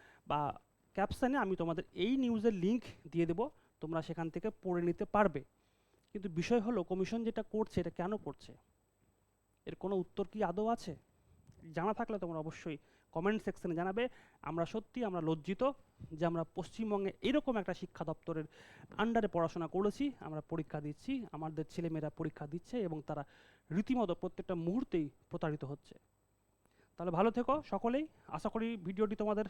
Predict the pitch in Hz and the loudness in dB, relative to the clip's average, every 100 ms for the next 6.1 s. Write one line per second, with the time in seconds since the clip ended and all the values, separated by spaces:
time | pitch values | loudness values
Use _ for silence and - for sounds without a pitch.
0 | - 190 202 208 214 220 175 220 220 220 | -4 -4 0 2 2 0 0 2 2 2
1 | 269 - - - - 180 190 233 254 277 | -2 -6 -16 -20 -8 -2 0 2 0 0
2 | 302 185 190 202 196 196 190 175 180 180 | 2 2 0 0 2 2 2 0 0 0
3 | 160 170 - 160 - 165 170 175 160 - | 0 -2 -2 -4 -2 -2 0 -4 -6 -10
4 | - 170 - 190 226 - - - - - | -6 -4 -2 -2 -2 -4 -10 -20 -14 -2
5 | 220 220 - - _ - - - 240 220 | 4 4 4 -12 _ 8 10 10 8 -2
6 | 262 | -4